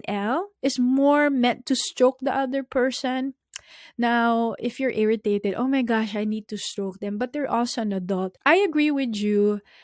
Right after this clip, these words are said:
but over being right, I, I'm hoping that you choose to be more effective. This is the way that we would change the trajectory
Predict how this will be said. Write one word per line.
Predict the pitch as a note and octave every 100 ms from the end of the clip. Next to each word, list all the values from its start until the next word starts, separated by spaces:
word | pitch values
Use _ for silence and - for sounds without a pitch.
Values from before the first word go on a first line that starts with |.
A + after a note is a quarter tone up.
| _
but | - B3 _ _
over | C#4 D4+ D4 C#4+
being | A3+ A#3 A#3 A3+ G#3+ G3
right, | F#3+ F#3+ G3 G#3 G#3 - -
I, | G#3+ F#3
I'm | - - -
hoping | C#4 - A3+ G#3+
that | G3+ - G#3
you | G3+ G3 G3+
choose | - C#4+ D4+ -
to | A3
be | A3+
more | G3 G3 -
effective. | F#3+ - - - - A2 A#2+ - - - -
This | F#4 F#4
is | G4
the | E4+ D#4+
way | B3 A#3 C4
that | A3 -
we | A3+
would | G#3 G3+ - _
change | - - C#4 C4 -
the | A#3
trajectory | A3 G#3 - F#3+ - G3 F#3+ F#3+